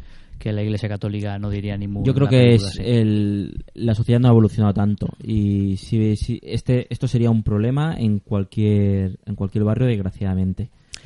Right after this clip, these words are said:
Speaker 2: Me
Speaker 1: Sí.
Speaker 2: parece que sí que hay parte de la sociedad que, que aporta, ¿no? Que aporta un, una visión que ya no se, se cierra en estos, eh,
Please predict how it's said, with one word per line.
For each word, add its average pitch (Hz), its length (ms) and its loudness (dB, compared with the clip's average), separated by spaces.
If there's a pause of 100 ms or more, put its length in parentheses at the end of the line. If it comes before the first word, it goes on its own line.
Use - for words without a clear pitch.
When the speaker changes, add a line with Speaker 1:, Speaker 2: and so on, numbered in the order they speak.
(160)
Speaker 2:
Me 120 80 2
Speaker 1:
Sí. - 40 -
Speaker 2:
parece 135 260 6
que 139 120 4
sí 156 100 2
que 147 80 2
hay 139 80 8
parte 143 220 2
de 139 60 4
la 131 60 4
sociedad 123 460 2 (320)
que, 107 480 2 (420)
que 110 140 0
aporta, 117 560 4
¿no? 120 320 -2
Que 104 60 -2
aporta 113 340 0
un, 120 260 0
una 123 140 0
visión 113 500 0 (360)
que 107 120 0
ya 110 120 0
no 117 180 0
se, 107 520 -2
se 104 100 -6
cierra 110 320 -4
en 107 80 -2
estos, 107 280 -6
eh, 104 460 0